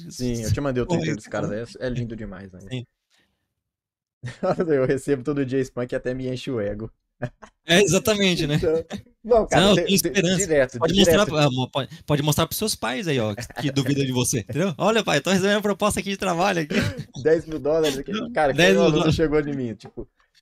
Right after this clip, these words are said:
Speaker 1: o aluno iniciante, eu já tinha intimidade com ele, falou, "Brito, tem alguém me oferecendo cinco mil dólares pra eu, por, pelo minhas artes." Eu falei, "Cara,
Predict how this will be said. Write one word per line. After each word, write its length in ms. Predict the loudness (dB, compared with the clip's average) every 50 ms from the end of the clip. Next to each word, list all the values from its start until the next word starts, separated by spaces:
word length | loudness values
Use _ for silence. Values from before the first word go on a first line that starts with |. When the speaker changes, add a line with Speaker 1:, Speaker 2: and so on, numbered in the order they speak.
| _ -10 -4
Speaker 1:
o 120 | 2 4 4
aluno 440 | 4 4 2 2 0 0 0 0 -2
iniciante, 480 | -2 -2 -2 -2 0 0 0 0 0 -2
eu 60 | -4
já 80 | -4
tinha 140 | -4 -6 -8
intimidade 380 | -6 -6 -4 0 0 0 0 0
com 60 | -4
ele, 80 | -6 -4
falou, 160 | 0 0 0 0
"Brito, 180 | 0 -2 -2
tem 60 | -2 -4
alguém 160 | -4 -4 -6
me 60 | -6
oferecendo 360 | -6 -6 -8 -8 -6 -8 -8 -8
cinco 220 | -10 -10 -10 -6
mil 120 | -6 -2 0
dólares 240 | 0 0 0 0
pra 100 | -2 -2
eu, 120 | -4 -4 -6
por, 200 | -6 -8 -10 -8
pelo 200 | -6 -6 -4 -4
minhas 200 | -4 -4 -2 0
artes." 200 | 0 0 0 0 -4
Eu 60 | -6
falei, 160 | -6 -8 -6
"Cara, 320 | -4 -4 -6 -6 -8 -10